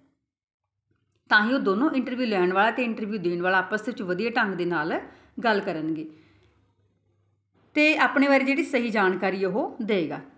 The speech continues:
ਜੋ ਕਮੀਆਂ ਜਿਹੜਾ ਕੇਸ ਸਟੱਡੀ ਮੈਥਡ ਹੈ, ਉਹਦੇ ਵਿੱਚ ਆਉਂਦੀਆਂ ਨੇ, ਉਹ ਇਸ ਵਿਧੀ ਦੇ ਵਿੱਚ ਨਹੀਂ ਆਉਂਦੀਆਂ। ਮੁੱਖ ਤੌਰ 'ਤੇ ਜਿਹੜੀ ਇੰਟਰਵਿਊ, ਉਹ ਦੋ ਤਰ੍ਹਾਂ ਦੀ ਹੁੰਦੀ ਹੈ, ਸਟਰਕਚਰਡ ਤੇ ਅਨਸਟਰਕਚਰਡ। ਹੁਣ ਸਟਰਕਚਰਡ ਇੰਟਰਵਿਊ, ਉਹ ਲੈਣ ਵਾਲਾ ਪਹਿਲਾਂ ਹੀ ਤਿਆਰ ਹੁੰਦਾ ਹੈ।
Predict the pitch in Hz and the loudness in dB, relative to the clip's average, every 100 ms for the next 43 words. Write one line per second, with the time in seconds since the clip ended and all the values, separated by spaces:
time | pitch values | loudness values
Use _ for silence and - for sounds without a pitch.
0 | _ _ 185 254 320 330 302 311 311 311 | _ _ -4 0 2 4 6 6 4 4
1 | 285 277 294 277 262 269 - 247 254 214 | 2 0 0 2 0 -2 -2 0 0 -2
2 | - 202 151 - - - 247 320 320 311 | -4 -6 -6 -10 -16 -4 0 2 4 4
3 | 247 233 233 233 247 220 220 196 185 214 | 2 2 -2 -2 0 0 0 -4 -6 -4
4 | 220 175 165 - 330 269 - 226 240 226 | -4 -4 -4 -4 -4 -6 -6 -4 -2 -2
5 | 165 156 139 - _ _ _ 254 277 285 | -2 -4 -8 -14 _ _ _ -6 -4 4
6 | 311 320 285 294 302 262 262 247 247 247 | 4 4 2 2 4 2 0 -2 -2 -2
7 | 190 180 196 208 214 214 208 254 294 - | 0 -2 -2 -4 -4 -6 -4 -4 -6 -10
8 | - 214 - - 233 247 233 226 302 - | -6 -6 -4 -4 -2 -2 -4 -2 -2 -4
9 | - 240 277 277 - 214 - 185 143 135 | -2 2 4 2 0 -8 -8 -10 -8 -10
10 | - _ _ - _ - 262 285 269 254 | -14 _ _ -20 _ -2 4 4 2 0
11 | 220 - 285 294 277 277 277 302 302 - | -2 0 0 4 4 4 4 2 0 0
12 | 285 262 262 277 285 285 254 285 311 311 | 2 4 4 4 2 2 2 2 2 2
13 | 254 202 196 175 143 | 2 2 2 -4 -6